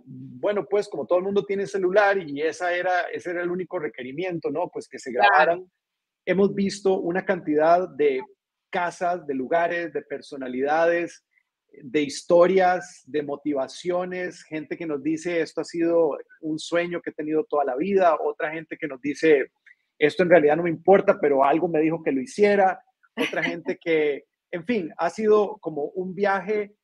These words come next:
Speaker 1: al corazón de la gente que, que ha sido excepcional,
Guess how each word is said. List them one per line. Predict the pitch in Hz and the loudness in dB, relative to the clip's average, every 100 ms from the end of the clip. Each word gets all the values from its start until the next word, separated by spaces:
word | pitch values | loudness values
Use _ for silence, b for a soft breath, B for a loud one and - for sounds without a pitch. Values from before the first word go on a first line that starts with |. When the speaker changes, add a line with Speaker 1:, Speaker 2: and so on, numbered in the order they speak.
| _ - | _ -4
Speaker 1:
al | 147 143 | -2 -2
corazón | - 135 127 - 185 208 | -4 -6 -6 -6 -6 -2
de | 185 | -2
la | 139 | -2
gente | 185 190 233 226 _ | -6 -8 -8 -10 _
que, | - 139 127 131 _ | -2 0 0 -4 _
que | 131 127 127 - - | -6 -4 -4 -8 -8
ha | 139 | -8
sido | 185 170 | -2 -2
excepcional, | 165 170 - 127 135 156 | -2 -4 -6 -4 0 0